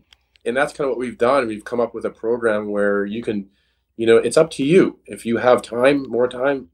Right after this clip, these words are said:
you put more time into it, you're gonna get better quicker. But,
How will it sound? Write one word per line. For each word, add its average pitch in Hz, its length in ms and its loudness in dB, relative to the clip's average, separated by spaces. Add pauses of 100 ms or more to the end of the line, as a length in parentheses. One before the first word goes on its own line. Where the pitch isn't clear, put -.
(200)
you 107 120 -8
put 117 160 0
more 110 120 0
time 113 280 0
into 117 180 -2
it, 98 60 -4
you're 101 120 -10
gonna 101 80 -8
get 104 160 -4
better 101 320 2
quicker. - 460 -4 (460)
But, 107 340 4